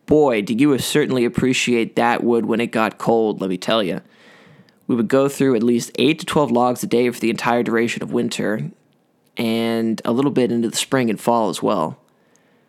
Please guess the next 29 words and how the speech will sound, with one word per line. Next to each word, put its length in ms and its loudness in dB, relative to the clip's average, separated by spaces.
The 80 0
methods 380 2
of 100 0
delivering 640 0
the 180 2
wood 320 4
into 180 0
the 100 -2
house 440 0
evolved 460 0
over 120 -2
the 120 -6
years. 640 -4
Initially, 440 2
we 100 4
would 100 0
just 200 -4
take 160 -2
a 40 0
wheelbarrow 680 0
to 100 -10
the 80 -8
front 420 -6
door, 440 -2
put 160 0
the 80 2
wood 180 2
into 240 -4
the 120 -6